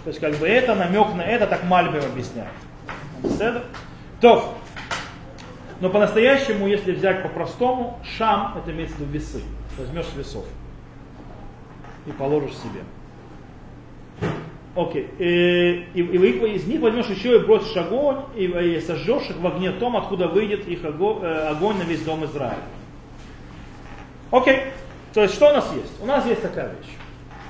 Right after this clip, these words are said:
Илише приказано сбрить бороду,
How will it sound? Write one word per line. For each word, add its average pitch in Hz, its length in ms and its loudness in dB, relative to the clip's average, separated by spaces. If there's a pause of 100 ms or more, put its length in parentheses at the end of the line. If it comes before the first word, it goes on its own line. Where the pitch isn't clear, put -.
Илише 269 420 4
приказано 214 680 2 (440)
сбрить 156 320 0
бороду, 190 500 4